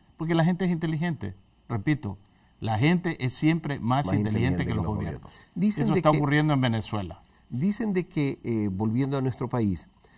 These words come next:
Speaker 2: dicen de que el resultado del año dos mil de lo que ocurrió en la, en la trama económica,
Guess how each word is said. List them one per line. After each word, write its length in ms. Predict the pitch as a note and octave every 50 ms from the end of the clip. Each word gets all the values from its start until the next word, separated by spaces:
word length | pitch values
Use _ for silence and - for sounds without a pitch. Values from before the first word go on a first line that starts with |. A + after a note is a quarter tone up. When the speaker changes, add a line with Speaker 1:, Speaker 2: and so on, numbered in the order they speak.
| _ _ _ -
Speaker 2:
dicen 400 | - C#3+ E3 - - F#3 F3 D#3+
de 160 | D#3 D3 D3+
que 180 | - - C#3+ C3+
el 100 | B2+ A#2
resultado 760 | A#2 B2 A#2 - - B2+ A#2 A2 - - - D3+ D#3 E3+ E3
del 160 | D3+ C#3 C3+
año 240 | C3+ C#3 C#3+ C#3+ C#3
dos 160 | C3+ B2 G#2+
mil 440 | C3 B2+ C3 B2 A2 G#2 G2 G2 A2 - _ _ -
de 180 | G2 F#2 G#2 G2
lo 160 | G2 G2 F2+
que 80 | -
ocurrió 640 | G2 E2+ - - F#2+ F2+ F#2 G#2+ A2 A#2 A#2+ B2 A#2+
en 180 | A#2 A2 G2+
la, 320 | F#2 E2+ E2 D2+ D2 C2+ -
en 220 | - E2 E2+ E2+ E2+
la 100 | E2 E2
trama 260 | - F#2+ G2 G2+ G#2+
económica, 580 | G2+ - G#2+ G#2+ F#2+ E2+ D#2+ D2 - - D#2